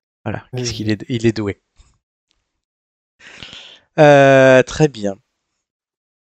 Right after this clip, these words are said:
Speaker 1: Vous pouvez suivre les Têtes d'Ampoule sur nos réseaux sociaux, hein, sur YouTube,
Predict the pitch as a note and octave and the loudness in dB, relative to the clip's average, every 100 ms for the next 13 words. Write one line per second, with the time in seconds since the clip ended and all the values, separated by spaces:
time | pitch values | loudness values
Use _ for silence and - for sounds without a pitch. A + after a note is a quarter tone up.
0 | _ _ _ - - E3+ E3+ G#3 C#3+ _ | _ _ _ -18 -12 -10 -6 -2 -2 _
1 | - - C3+ A#2+ - A2+ G#2+ G2+ B2 A#2 | -16 -12 -4 -4 -4 -10 -10 -12 -14 -12
2 | G#2+ G2+ G2+ G2+ G2 G2 G2 - D#3+ C3+ | -12 -10 -10 -10 -12 -16 -14 -8 -6 -4
3 | A#2 - G2+ G2 - - D#3 | -6 -8 -16 -18 -16 -12 -8